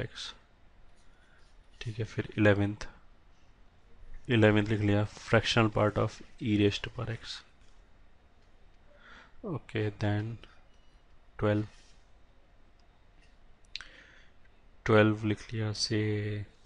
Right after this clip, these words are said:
कुछ भी एक्स क्यूब प्लस एक्स स्क्वायर प्लस फ़ाइव एक्स प्लस सेवन।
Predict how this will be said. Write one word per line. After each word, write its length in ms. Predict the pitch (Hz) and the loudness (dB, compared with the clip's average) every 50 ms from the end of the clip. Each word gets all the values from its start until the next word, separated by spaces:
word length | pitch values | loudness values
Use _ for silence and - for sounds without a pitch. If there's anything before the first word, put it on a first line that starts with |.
| - - - - - - - - - - - - - - _ _ - - - - _ _ - - - - - _ _ - - - - - - - - - - - - | -20 -20 -20 -20 -20 -20 -20 -20 -20 -20 -20 -20 -20 -20 _ _ -20 -20 -20 -20 _ _ -20 -20 -20 -20 -20 _ _ -20 -18 -18 -20 -20 -20 -20 -20 -20 -20 -10 -8
कुछ 180 | - 110 110 | -6 -6 -2
भी 140 | 120 113 - - 117 | -2 -4 -2 -2 -2
एक्स 200 | 113 - - - - | -2 -2 -4 -6 -4
क्यूब 280 | - 110 110 107 104 101 - - - | -2 0 0 0 0 -2 -6 -8 0
प्लस 280 | - 110 107 107 - - - - - - - - - - - - - - 247 190 | 4 6 6 6 4 2 -2 -2 -2 -4 -6 -12 -20 -20 -20 -20 -20 -18 -10 -6
एक्स 260 | 127 113 - - - | -6 -6 -4 -4 -4
स्क्वायर 360 | 110 - - - - 107 107 104 - - | -4 -6 -4 -2 0 0 0 0 -2 -4
प्लस 340 | - 113 110 101 - - - - - - - - - - - - - | -4 -2 -2 -2 -2 -4 -8 -10 -16 -20 -20 -20 -20 -20 -20 -20 -20
फ़ाइव 420 | - - - 107 101 101 98 104 | -2 2 4 6 6 6 4 4
एक्स 200 | 101 101 - - - - | 0 0 -2 -6 -10 -4
प्लस 320 | - 110 110 107 - - - - - - - | 0 0 0 0 0 -4 -8 -12 -18 -20 -16
सेवन। 540 | - - - - - 107 101 95 104 107 107 | -12 -8 -6 -2 0 0 0 0 -2 -6 -8